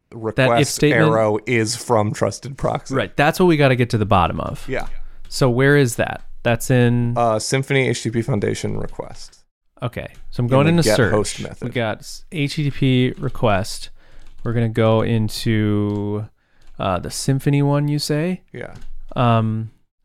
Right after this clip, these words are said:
Speaker 1: so Symfony request. And what is this? It's
Speaker 2: Get host method.
Speaker 1: uh, get host method. Get host. Okay. And then the first, yeah, if this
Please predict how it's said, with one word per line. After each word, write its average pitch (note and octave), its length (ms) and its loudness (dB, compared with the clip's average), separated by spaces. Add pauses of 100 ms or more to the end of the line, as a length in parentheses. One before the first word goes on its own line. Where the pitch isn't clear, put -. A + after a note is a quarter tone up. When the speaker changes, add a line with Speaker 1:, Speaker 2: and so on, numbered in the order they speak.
Speaker 1:
so G#2+ 240 -6
Symfony C#3+ 520 -2
request. G#2 680 -2 (640)
And A2 380 -2
what A2+ 160 4
is D3+ 160 0
this? F3+ 340 2
It's - 400 -4
Speaker 2:
Get - 240 -4 (120)
host - 420 -4
method. - 320 -8 (1600)
Speaker 1:
uh, A1+ 580 -6 (220)
get A#2+ 280 0
host - 500 -4
method. - 440 -14 (100)
Get C3 360 -8
host. - 760 -8 (340)
Okay. - 320 -8 (560)
And B2+ 100 -4
then A#2+ 80 2
the A#2 60 0
first, C3 260 2
yeah, G2+ 180 -2
if D3 200 0
this C#3+ 260 2